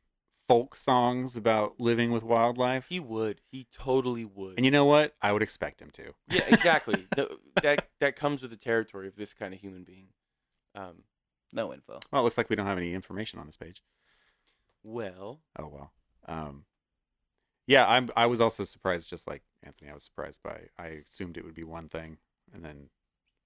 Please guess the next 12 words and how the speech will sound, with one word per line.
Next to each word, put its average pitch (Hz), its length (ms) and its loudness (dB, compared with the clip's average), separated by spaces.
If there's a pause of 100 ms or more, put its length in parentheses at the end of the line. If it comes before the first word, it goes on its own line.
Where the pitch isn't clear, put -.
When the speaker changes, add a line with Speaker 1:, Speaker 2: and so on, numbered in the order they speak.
(180)
Speaker 1:
it 82 120 -20
was 73 200 -20
more 78 160 -16
affecting - 380 -16
than 71 100 -20
I 73 120 -18
as-, - 100 -20 (260)
assumed - 280 -20
it - 60 -20
would - 120 -20
be. - 140 -20 (600)
Um, 76 360 -14